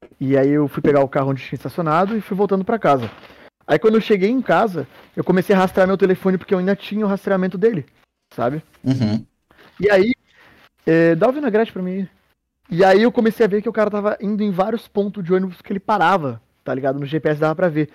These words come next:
Speaker 1: Então eu, pra mim, ele tava assaltando várias pessoas em série. E aí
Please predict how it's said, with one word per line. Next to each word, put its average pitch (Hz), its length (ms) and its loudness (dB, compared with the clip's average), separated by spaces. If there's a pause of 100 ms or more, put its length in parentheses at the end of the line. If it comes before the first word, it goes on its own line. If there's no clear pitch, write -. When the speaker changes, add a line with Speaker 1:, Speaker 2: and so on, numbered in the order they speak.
(220)
Speaker 1:
Então 160 340 -2
eu, 220 240 2
pra 180 160 -2
mim, 156 160 -4
ele 170 100 -6
tava 170 200 -4
assaltando 175 340 -4
várias 160 220 0
pessoas 185 320 -6
em 196 60 -4
série. 135 300 0 (880)
E 165 160 0
aí 165 180 4